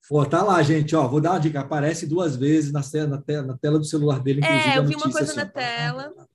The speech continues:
Speaker 2: Tá.
Speaker 1: É que você viu na telinha pequena, na tela do cinema, aí
Speaker 2: É, vai ficar gigante.
Speaker 1: fica gigante.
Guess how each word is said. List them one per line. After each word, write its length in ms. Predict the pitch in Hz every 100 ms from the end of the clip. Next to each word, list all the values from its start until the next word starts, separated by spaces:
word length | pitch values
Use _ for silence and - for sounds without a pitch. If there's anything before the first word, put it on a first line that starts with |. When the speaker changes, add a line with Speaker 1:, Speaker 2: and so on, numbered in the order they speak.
| _
Speaker 2:
Tá. 260 | - 214 185
Speaker 1:
É 60 | 151
que 40 | 151
você 100 | 156
viu 140 | 170
na 100 | 165
telinha 300 | 170 156 156
pequena, 320 | 165 151 120
na 100 | 117
tela 240 | 113 135 131
do 80 |
cinema, 400 | 131 120 131 143
aí 260 | 131 131 139 - -
Speaker 2:
É, 240 | 202 190
vai 140 | 185
ficar 200 | 190 -
gigante. 600 | 190 208 175 160 165 160 _ _ _ _ _
Speaker 1:
fica 180 | - 123
gigante. 600 | 117 117 95 - -